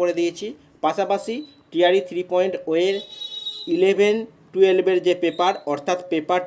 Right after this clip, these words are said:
টু, সেটাও আমরা already আলোচনা করে দিয়েছি। কম্পালসারি পেপার ল্যাঙ্গুয়েজটাও আমরা আলোচনা করেছিলাম। তোমরা সমস্ত ধরনের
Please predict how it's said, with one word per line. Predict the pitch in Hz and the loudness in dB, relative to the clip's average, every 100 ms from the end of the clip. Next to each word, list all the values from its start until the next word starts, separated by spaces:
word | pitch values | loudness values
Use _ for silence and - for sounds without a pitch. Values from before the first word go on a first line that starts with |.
| - 175 | -6 -2
টু, | 185 - - _ - | -2 -2 -12 _ -6
সেটাও | 160 156 185 | -2 2 2
আমরা | 190 160 180 294 - - _ 151 | 2 2 2 2 0 -18 _ 0
already | 160 170 175 247 156 | 4 4 2 -2 2
আলোচনা | 170 165 170 | 2 4 0
করে | 165 175 | 2 2
দিয়েছি। | 170 180 175 240 269 - - _ - | 4 2 0 -4 -8 -10 -20 _ -4
কম্পালসারি | 165 165 175 170 185 | -4 2 2 4 -2
পেপার | 185 170 185 247 - - | 0 0 2 2 0 -12
ল্যাঙ্গুয়েজটাও | 143 147 156 165 170 - 180 175 247 - - _ 165 | -2 0 2 2 0 0 4 6 6 0 -12 _ -2
আমরা | 175 156 | 4 4
আলোচনা | 147 151 156 151 | 2 0 -4 0
করেছিলাম। | 139 135 117 98 - _ _ _ _ _ _ _ _ _ - | -2 -2 -6 -12 -12 _ _ _ _ _ _ _ _ _ 2
তোমরা | 180 190 214 226 233 _ - - | 2 8 8 8 4 _ -16 -2
সমস্ত | 202 254 254 233 | 2 2 2 -4
ধরনের | 220 220 226 | -2 0 -2